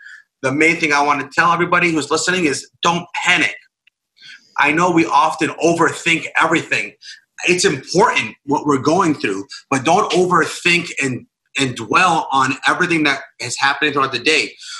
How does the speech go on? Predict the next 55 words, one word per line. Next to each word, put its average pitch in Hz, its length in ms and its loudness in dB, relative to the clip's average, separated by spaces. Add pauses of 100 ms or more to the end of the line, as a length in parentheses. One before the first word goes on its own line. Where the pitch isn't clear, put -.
(220)
Um, 127 400 2 (240)
we 143 140 4
were 156 80 6
actually 151 220 0
discussing 135 360 -2
this 143 100 0
the 147 100 2
other 135 120 0
day, 160 340 0 (420)
uh, 120 240 4
my 127 140 2
wife 165 260 2
and 147 100 0
I. 113 220 -2 (160)
So - 180 0
she 139 160 -2
was 151 140 0
saying, 156 180 0
you 165 80 2
know, 165 60 2
you 165 140 2
can 175 200 -4
have 156 140 0
a - 80 -4
bad 143 320 0
day, 165 400 0 (340)
but 160 220 -2
it's, - 380 -6
you, 143 360 -4 (160)
you 139 380 -2 (320)
think 185 160 0
about 143 300 0
that 131 220 -2
bad 131 240 -2
day 147 220 0 (140)
all 147 560 0
day 139 260 2
and 117 160 -6
for 120 120 0
a 110 120 -6
week 151 260 2
at 143 120 0
a 131 40 -8
time, 143 280 2
and, 117 120 -6 (360)
and 110 100 -2
that 143 180 0
causes 147 420 0
the 135 200 2
anxiety 135 580 0
and 110 140 -6
stress - 480 -2
in 135 80 -4
our 117 160 -2
lives. 156 300 0